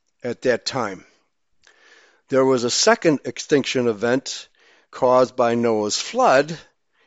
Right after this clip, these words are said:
in various parts of the earth, but that, uh, the mastodons, the saber-toothed tiger,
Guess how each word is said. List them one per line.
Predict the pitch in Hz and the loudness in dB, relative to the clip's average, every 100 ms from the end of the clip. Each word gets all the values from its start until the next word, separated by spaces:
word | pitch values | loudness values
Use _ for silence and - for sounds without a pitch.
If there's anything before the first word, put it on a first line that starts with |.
| - | -6
in | 127 | -6
various | 113 147 151 135 - | 2 4 6 4 -2
parts | - 127 - | -2 -2 -2
of | 127 | -2
the | 151 | 6
earth, | 254 147 131 - - _ _ _ - _ _ _ | 6 6 4 -2 -20 _ _ _ -20 _ _ _
but | 113 147 139 - | 2 4 4 2
that, | 139 135 151 151 - | -14 2 4 4 2
uh, | 139 123 110 | 0 2 0
the | 113 | -2
mastodons, | 120 139 143 - 131 139 135 135 131 131 127 120 - - | 2 4 2 0 0 2 4 4 2 2 0 -4 -12 -12
the | 113 113 | -8 -6
saber-toothed | 104 - 139 131 127 - 117 - | -6 0 0 0 -6 -6 -6 -8
tiger, | - 151 151 131 135 127 127 123 120 123 | -4 0 0 2 0 0 0 0 -4 -6